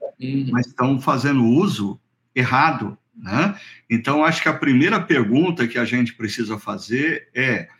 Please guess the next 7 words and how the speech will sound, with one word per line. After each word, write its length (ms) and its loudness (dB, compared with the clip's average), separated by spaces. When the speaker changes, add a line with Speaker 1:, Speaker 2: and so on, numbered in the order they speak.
Speaker 2:
ah, 260 0
essa 340 0
riqueza, 840 -2
ah, 340 0
ela 300 2
é 220 2
gerada 1000 -2